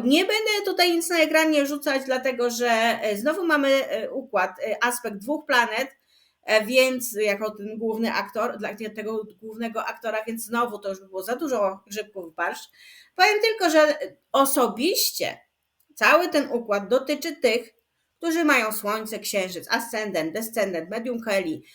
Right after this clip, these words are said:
szybką planetę przede wszystkim, w którymś z tych przedziałów. Gdzieś w okolicach, e, dwudziesty, od początku dwudziestego szóstego stopnia, czyli dwadzieścia pięć zero jeden, do końca stopnia trzeciego.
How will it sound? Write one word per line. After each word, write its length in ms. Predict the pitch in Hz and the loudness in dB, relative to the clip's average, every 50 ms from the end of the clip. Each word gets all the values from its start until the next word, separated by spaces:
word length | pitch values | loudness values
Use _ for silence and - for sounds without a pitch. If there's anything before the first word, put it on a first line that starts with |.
| _ _ | _ _
szybką 400 | - - 330 330 339 339 330 320 | -6 -6 -6 -4 2 4 4 4
planetę 520 | 294 262 226 226 220 - - 196 - 165 147 | 4 2 2 2 2 0 0 0 -2 -6 -6
przede 280 | - - 175 165 175 | -4 -8 -4 -4 -4
wszystkim, 640 | 180 180 - 196 175 180 - - - 143 113 87 - _ _ _ _ _ | -4 -4 -4 -6 -6 -6 -10 -10 -12 -12 -12 -12 -18 _ _ _ _ _
w 140 | _ - - | _ -16 -16
którymś 540 | - - - 330 320 294 302 302 294 302 - - - - | -10 -4 0 0 2 2 2 2 0 -2 -4 -4 -4 -4
z 180 | - - - - | -4 -4 -8 0
tych 280 | - 180 180 196 196 - _ _ _ _ | 2 2 2 2 -2 -10 _ _ _ _
przedziałów. 840 | _ - - 202 190 185 180 220 190 185 180 170 151 143 131 - - | _ -6 -4 -4 -4 -2 2 4 4 4 4 2 -2 -6 -10 -14 -18
Gdzieś 280 | _ - 277 349 370 381 | _ -8 -6 -6 -4 -2
w 40 | |
okolicach, 760 | 370 339 339 339 302 294 311 302 302 320 294 277 262 262 - | -4 -4 2 2 2 2 2 -2 -4 -2 -2 -2 -4 -6 -12
e, 140 | - - 214 | -10 -10 -10
dwudziesty, 720 | - - - 185 196 208 208 - 262 294 330 - - - 370 359 349 349 - _ _ _ _ _ _ _ | -10 -12 -18 -16 -16 -16 -8 -4 -4 -4 -4 -6 -8 -8 -6 -6 -6 -6 -8 _ _ _ _ _ _ _
od 160 | _ 247 240 - | _ -10 -8 -8
początku 400 | 262 - 339 370 370 - 381 294 | -4 -4 -4 -4 -4 -6 -8 -6
dwudziestego 800 | 285 294 262 285 269 277 - 294 277 247 262 262 247 247 233 - - - 247 226 220 - | -6 -4 -4 -4 -6 -2 -2 -2 0 0 0 2 2 0 0 -2 -8 -10 -10 -8 -8 -6
szóstego 560 | - 226 220 - - - 254 247 233 240 233 226 | -8 -8 -8 -10 -4 -2 -2 -2 0 -2 -4 -4
stopnia, 560 | - - 247 247 240 240 - 220 196 156 156 | -4 -2 0 -2 -2 -2 -10 -10 -10 -8 -8
czyli 240 | - - 185 180 - | -10 -12 -16 -14 -8
dwadzieścia 420 | 196 190 185 202 - - 196 175 | -6 -6 -6 -6 -6 -8 -10 -10
pięć 260 | - 202 196 196 190 | -10 -12 -12 -12 -8
zero 200 | 196 190 180 180 | -6 -4 -4 -2
jeden, 420 | 175 180 190 190 185 165 147 135 - _ _ _ _ _ _ _ _ _ | -2 -2 -4 -4 -4 -6 -8 -8 -12 _ _ _ _ _ _ _ _ _
do 220 | - 175 247 302 - | -4 0 0 0 2
końca 500 | - 302 285 277 277 277 - 285 254 254 | 2 2 2 2 0 0 -2 -2 -2 -4
stopnia 600 | - - 226 208 - - 226 214 208 202 196 196 | -2 -2 -2 -2 -2 -4 -6 -2 0 0 0 0
trzeciego. 840 | - - - 202 202 - 214 196 170 - 160 135 160 202 - _ | -4 -6 -8 -6 -4 0 0 0 0 -2 -6 -8 -8 -10 -12 _